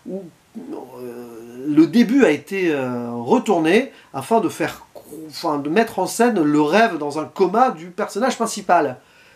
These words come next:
Donc tout ce qu'on voit là ne peut pas exister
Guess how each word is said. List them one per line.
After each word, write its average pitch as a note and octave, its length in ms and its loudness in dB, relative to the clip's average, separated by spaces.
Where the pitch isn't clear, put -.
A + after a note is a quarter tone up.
Donc B2+ 160 -8
tout C#4+ 80 0
ce - 80 -2
qu'on F#3 140 0
voit F3 160 0
là C4 240 2
ne E3+ 280 -8
peut F3 120 -12
pas C4 140 0
exister F#3 760 0